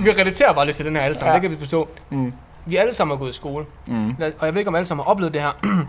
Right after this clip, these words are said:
Speaker 1: <clears throat> Men lad os så sige... Tænder den her? Ja. Lad os så sige,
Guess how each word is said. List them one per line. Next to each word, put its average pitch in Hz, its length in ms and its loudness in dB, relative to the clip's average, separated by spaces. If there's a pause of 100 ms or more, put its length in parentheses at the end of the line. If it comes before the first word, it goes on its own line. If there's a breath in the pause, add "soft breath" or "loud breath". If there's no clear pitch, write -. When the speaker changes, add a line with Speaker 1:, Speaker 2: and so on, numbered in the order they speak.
(140)
Speaker 1:
<clears throat> - 420 -14
Men 156 140 -6
lad 156 100 -2
os 160 60 -2
så 190 80 -4
sige... 196 400 -4 (1120)
Tænder 190 140 -6
den 160 160 -6
her? 156 80 -8 (180)
Ja. 143 100 -8 (320 loud breath)
Lad - 60 -2
os 143 60 -6
så 196 80 -8
sige, 190 380 -6